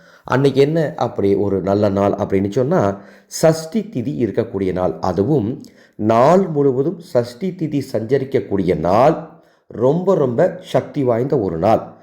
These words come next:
அன்று நீங்கள் ராகு காலம், யமகண்டம் நேரம் தவிர எப்பொழுது வேண்டுமானாலும் சஷ்டி கவசத்தை ஒரு முறை கேளுங்கள். எப்படி தெரியுமா?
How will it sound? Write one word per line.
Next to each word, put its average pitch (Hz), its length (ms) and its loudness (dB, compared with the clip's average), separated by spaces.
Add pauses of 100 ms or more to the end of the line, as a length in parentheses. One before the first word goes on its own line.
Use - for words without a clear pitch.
(220)
அன்று 143 760 2 (160)
நீங்கள் 131 540 2 (260)
ராகு 175 420 4
காலம், 165 460 0
யமகண்டம் 135 560 -4
நேரம் 120 500 0
தவிர 98 600 0 (220)
எப்பொழுது 185 520 4
வேண்டுமானாலும் 113 880 0 (280)
சஷ்டி 190 400 2
கவசத்தை 127 600 2
ஒரு 120 220 0
முறை 123 300 2
கேளுங்கள். 107 640 2
எப்படி 131 400 2
தெரியுமா? 151 640 0